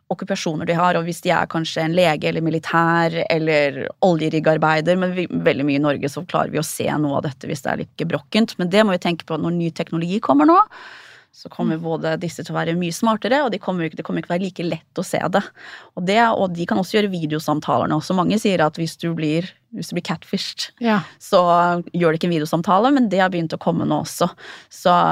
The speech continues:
Speaker 1: ved å bruke deepfakes, så vi må
Speaker 2: Mm.
Speaker 1: være veldig påpasselige etter hvert, og det er litt synd.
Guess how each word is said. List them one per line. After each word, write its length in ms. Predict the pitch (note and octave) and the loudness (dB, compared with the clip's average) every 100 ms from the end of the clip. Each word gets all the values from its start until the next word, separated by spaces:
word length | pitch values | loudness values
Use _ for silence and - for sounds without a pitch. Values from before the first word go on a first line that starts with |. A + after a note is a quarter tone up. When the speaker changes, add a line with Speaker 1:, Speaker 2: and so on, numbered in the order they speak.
| E3 | 2
Speaker 1:
ved 80 | E3 | 0
å 40 | F3 | 0
bruke 160 | F3 E3+ | -2 0
deepfakes, 720 | F3 D#3+ - - - - - - | 0 0 -2 -4 -6 -14 -16 -4
så 220 | - F#3 | 0 2
vi 80 | F3+ | 2
må 140 | F#3 | 4
Speaker 2:
Mm. 20 | |
Speaker 1:
være 200 | F#3 F3 | 4 4
veldig 260 | F#3 D#3+ D3+ | 2 0 -4
påpasselige 960 | - - - - - E3 E3+ F2+ F2+ - | -8 -10 -10 -12 -6 -2 0 0 0 -2
etter 220 | - F#3+ | -4 0
hvert, 260 | C#4+ - | -2 0
og 80 | G3 | -2
det 80 | F3 | 0
er 60 | F3 | -2
litt 120 | - | -6
synd. 380 | - C4 G#4 | -4 -2 -2